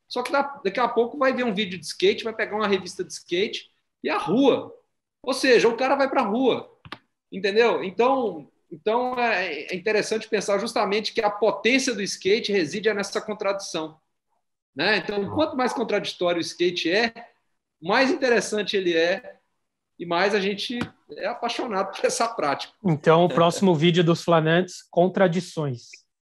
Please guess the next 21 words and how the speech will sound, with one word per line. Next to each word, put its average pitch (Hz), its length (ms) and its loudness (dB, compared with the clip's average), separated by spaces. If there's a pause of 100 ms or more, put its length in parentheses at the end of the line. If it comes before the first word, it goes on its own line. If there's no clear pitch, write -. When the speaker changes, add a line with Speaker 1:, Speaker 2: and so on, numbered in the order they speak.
Speaker 2:
Em 180 140 6
dezembro, 190 800 8 (320)
<laughs> - 340 -20
na 156 120 2
Black 165 300 2
Media. 190 200 -4
<laughs> - 680 -2
Não, 247 200 10
ô, 208 600 6
ô, 214 60 10
Jean, 208 240 8
isso 185 180 2
que 175 80 -8
você 233 80 4
falou 196 300 6
aí, 226 340 8 (160)
não 165 100 0
é 208 80 6
que 320 120 2
vai 269 160 4
acontecer. 190 680 0